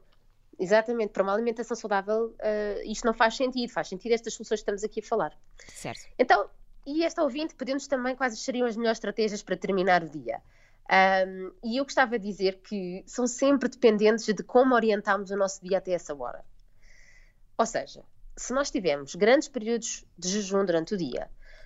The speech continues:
Speaker 1: se fizermos grandes restrições calóricas, porque estamos distraídos a trabalhar ou a estudar, não nos lembramos, "Ai, eu até nem tive fome porque estava a trabalhar." O que é verdade é que no final do dia vai ser muito mais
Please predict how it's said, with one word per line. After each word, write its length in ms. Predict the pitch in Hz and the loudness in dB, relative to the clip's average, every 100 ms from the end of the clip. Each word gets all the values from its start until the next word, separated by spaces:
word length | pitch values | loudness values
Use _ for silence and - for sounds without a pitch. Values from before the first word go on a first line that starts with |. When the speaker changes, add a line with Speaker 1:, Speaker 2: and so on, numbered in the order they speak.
| - | -14
Speaker 1:
se 160 | - | -2
fizermos 440 | - 202 208 185 170 | 2 6 6 4 -2
grandes 460 | 165 208 226 240 | 2 6 6 4
restrições 520 | - - 226 202 220 | -6 -2 -2 2 -2
calóricas, 920 | - 233 208 196 175 - 160 190 - - - - - - | 2 4 6 4 2 -4 -6 -6 -12 -18 -20 -20 -20 -6
porque 160 | 285 | -4
estamos 320 | - 320 285 - | 2 2 2 -4
distraídos 440 | - 208 202 180 | -2 0 0 -4
a 60 | 196 | -2
trabalhar 640 | 202 220 208 175 170 156 | -2 0 0 2 2 0
ou 80 | 131 | -6
a 20 | |
estudar, 560 | - - 160 170 170 | -12 -8 0 2 2
não 100 | 156 | 0
nos 120 | 147 156 | -6 -4
lembramos, 680 | 165 175 170 170 165 160 | -4 0 2 2 0 0
"Ai, 180 | 214 320 | 0 2
eu 60 | 254 | 0
até 180 | 214 | 0
nem 140 | 247 240 | -2 -2
tive 220 | 233 226 | -4 -6
fome 260 | - 226 233 | 2 2 2
porque 160 | - | -8
estava 260 | - 208 208 | 0 0 0
a 40 | |
trabalhar." 500 | 208 196 185 175 143 - - - _ - - - - - - | -4 -4 -4 -2 -4 -6 -20 -20 _ -20 -20 -20 -20 -20 -8
O 80 | 320 | -4
que 140 | - | 0
é 40 | |
verdade 460 | 285 226 185 147 143 - | 2 2 2 0 -2 -6
é 60 | |
que 100 | 214 | -4
no 80 | 262 | -4
final 400 | 254 285 277 294 | -4 0 4 4
do 80 | 214 | 2
dia 300 | 202 180 190 | -2 2 2
vai 160 | 202 233 | 2 -2
ser 140 | 254 | -2
muito 340 | 240 285 277 240 | -2 -4 -4 -2
mais 480 | 233 233 262 254 | 0 2 0 -6